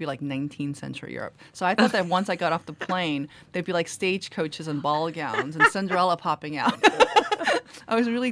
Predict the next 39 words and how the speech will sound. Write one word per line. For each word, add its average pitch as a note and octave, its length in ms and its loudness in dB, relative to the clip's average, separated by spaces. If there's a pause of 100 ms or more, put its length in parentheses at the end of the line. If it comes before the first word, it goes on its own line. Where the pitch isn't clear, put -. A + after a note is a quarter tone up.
disappointed G3 600 -4
<laughs> - 280 2
'cause F4 180 8
I - 60 -4
thought, A3+ 140 8 (160)
"Oh, G#3+ 240 6 (320)
this A3+ 160 -6
was, C4 120 -6
like, G#3+ 160 -6
a - 0 - (120)
nicer F3+ 340 -8
Seoul." E3 540 -6
<laughs> - 1400 4
But, B3 260 6
um, A3+ 360 2 (220)
having A#3+ 340 0
come G3+ 280 0
back, F#3 520 0 (580)
I B3 100 0
think C5+ 420 -6
that, A3 240 -4 (640)
you A3+ 120 -4
know, A#3+ 160 -2 (340)
I, A3+ 180 -2 (100)
I A3 80 0
didn't, C4+ 260 -6
I G#3+ 60 -2
had A#3+ 160 0
a A#3 40 -2
very, A3+ 300 2
very A3 180 0
modest D#3+ 520 -4
background F#3+ 540 -4
when F#3+ 140 -6
we F3 100 -6 (180)
came F3 260 -6
to G#3 100 -6
America. G#3+ 560 -6 (380)
My G3 220 -2